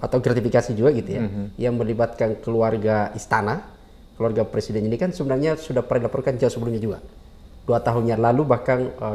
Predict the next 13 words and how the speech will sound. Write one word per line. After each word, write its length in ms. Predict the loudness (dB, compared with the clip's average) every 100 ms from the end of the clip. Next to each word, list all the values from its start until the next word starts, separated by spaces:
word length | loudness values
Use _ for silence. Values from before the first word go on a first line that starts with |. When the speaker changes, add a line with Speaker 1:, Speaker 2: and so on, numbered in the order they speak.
| -2
Speaker 1:
Kang 80 | -2
Ubed 240 | 0 2
melaporkan 480 | 2 0 2 2 0 0
gitu 240 | -2 -4
ya. 80 | -4 -12 -8
Speaker 2:
Mhm. 240 | -4 -2 2
Speaker 1:
Terus 240 | 0 2
ini 80 | 2
muncul, 480 | 4 4 2 0 -2 -14 -20 -10 0
khusus 400 | 0 2 -2 -2
di 80 |
soal 480 | -2 0 2 2 2
penggunaan 960 | 0 0 2 2 2 2 2 0 -4